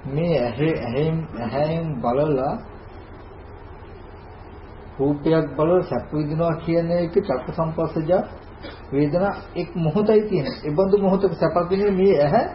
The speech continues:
දවසක දව-, දවසෙත් පැය විසිහතරම ඇහැ රැක ගන්න වෙනවා. ආරක්ෂා කරන්න වෙනවා, පෝෂණය කරන්න වෙනවා කියන තැනකින්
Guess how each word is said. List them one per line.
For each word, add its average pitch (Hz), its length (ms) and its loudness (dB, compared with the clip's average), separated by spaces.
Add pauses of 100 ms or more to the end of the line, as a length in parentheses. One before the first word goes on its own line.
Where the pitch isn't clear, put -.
(760)
දවසක 143 400 2 (240)
දව-, 170 360 4 (280)
දවසෙත් 208 480 6
පැය 175 220 6
විසිහතරම 214 560 4
ඇහැ 208 200 8
රැක 190 160 4
ගන්න 147 260 4
වෙනවා. 120 340 0
ආරක්ෂා 165 420 4
කරන්න 147 240 -2
වෙනවා, 139 260 2
පෝෂණය 170 400 0
කරන්න 156 240 -2
වෙනවා 165 280 0
කියන 165 200 -4
තැනකින් 170 420 -4